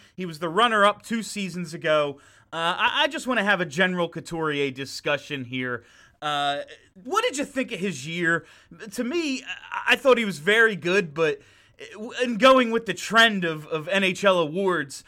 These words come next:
like, looking at his last three seasons, I know the points aren't there, and you can just, "Oh, well, clearly it wasn't as good. He didn't have the same points per game."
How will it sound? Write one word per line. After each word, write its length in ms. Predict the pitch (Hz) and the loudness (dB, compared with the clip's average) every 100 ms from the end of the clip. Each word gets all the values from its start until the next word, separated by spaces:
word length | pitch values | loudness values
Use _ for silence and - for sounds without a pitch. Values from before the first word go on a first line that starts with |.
| - - | -20 -10
like, 140 | 180 | -6
looking 320 | 190 330 349 277 | -2 -2 0 -2
at 100 | 233 | -2
his 180 | 233 180 | -4 -2
last 340 | 202 226 - | -2 -2 -4
three 200 | 190 202 | -4 -4
seasons, 680 | 196 160 180 196 208 185 - _ _ _ 202 | -4 -8 -6 -6 -6 -8 -14 _ _ _ -2
I 80 | 262 | 2
know 140 | 359 | 2
the 100 | 302 | 0
points 400 | - 254 277 285 | 0 0 0 0
aren't 220 | 269 262 | 0 0
there, 440 | 240 240 240 233 180 | 0 2 2 0 -2
and 280 | 170 175 175 _ | -6 -8 -14 _
you 220 | 180 180 180 | -12 -10 -8
can 140 | 170 | -6
just, 160 | 175 175 | -6 0
"Oh, 200 | 226 226 | 2 4
well, 240 | 180 190 | 4 2
clearly 400 | 190 247 269 165 | -2 -2 0 0
it 80 | 139 | -2
wasn't 260 | 147 143 127 | -4 -6 -8
as 160 | 127 | -10
good. 180 | 135 131 | -8 -8
He 60 | 120 | -8
didn't 220 | 208 220 | -10 -10
have 140 | 220 | -10
the 60 | 202 | -10
same 280 | - 240 247 | -10 -8 -8
points 320 | - 247 - | -6 -8 -4
per 140 | 262 | -2
game." 420 | 214 262 175 123 | 0 0 0 -2